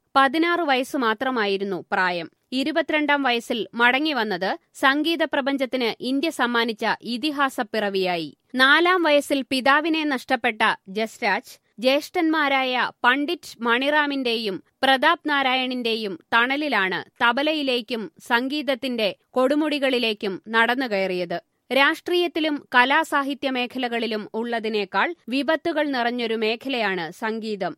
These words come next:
ഈ വിശ്വപ്രപഞ്ചത്തിന്റെ മുഴുവൻ ചലനങ്ങളും സംഗീതഭദ്രമായിരിക്കെ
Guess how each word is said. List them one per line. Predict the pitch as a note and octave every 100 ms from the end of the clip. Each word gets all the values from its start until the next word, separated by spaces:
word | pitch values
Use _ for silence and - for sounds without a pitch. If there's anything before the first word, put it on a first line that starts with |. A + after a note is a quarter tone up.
| _
ഈ | C4 D4+
വിശ്വപ്രപഞ്ചത്തിന്റെ | C#4+ - E4+ D#4+ C#4+ C#4 C4 B3 B3+ A#3+
മുഴുവൻ | A#3+ C4 D4 D4
ചലനങ്ങളും | C4+ A#3+ A#3 A3+ G#3 G3+ -
സംഗീതഭദ്രമായിരിക്കെ | - C4 C#4 D4 D4+ C4+ A#3 A3 A#3 A3 G3+ G3 F#3 F#3+ D4+